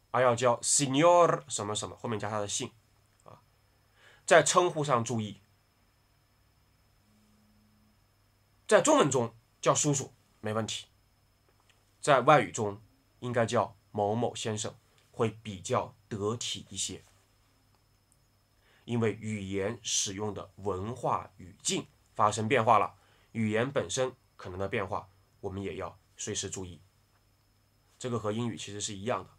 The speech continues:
啊，到了朋友家做客，爸爸出来叫 uncle，听起来有点怪怪的啊，还是叫 mister 什么什么。那么在意大利语中也一样，叫 signor 什么什么啊。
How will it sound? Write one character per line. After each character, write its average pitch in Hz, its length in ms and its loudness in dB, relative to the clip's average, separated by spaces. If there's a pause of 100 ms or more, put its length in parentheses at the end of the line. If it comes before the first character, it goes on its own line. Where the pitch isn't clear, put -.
(140)
啊， - 180 -18 (300)
到 113 120 2
了 104 80 -2
朋 110 200 -6
友 104 80 -4
家 101 340 -4
做 110 160 -6
客， - 260 -6 (300)
爸 98 100 -8
爸 85 120 -10
出 92 180 -10
来 85 160 -8 (680)
叫 110 240 -2
uncle， 139 480 -2
听 117 200 -10
起 107 120 -10
来 92 80 -8
有 98 100 -8
点 101 140 -10
怪 107 120 -8
怪 151 220 -6
的 - 80 -16 (560)
啊， - 160 -20 (1200)
还 - 140 -14
是 95 60 -10
叫 95 200 -6 (120)
mister 120 480 -4
什 - 120 -20
么 - 80 -20
什 - 100 -20
么。 - 40 -20 (440)
那 113 100 -4
么 107 80 -2
在 104 120 -4
意 104 60 -6
大 104 180 -2
利 104 60 -4
语 101 80 -8
中 101 140 -8
也 87 100 -12
一 80 120 -16
样， 104 220 -4 (160)
叫 98 280 -8
signor 113 840 -2
什 - 160 -18
么 82 80 -20
什 - 140 -18
么 - 640 -20
啊。 - 80 -20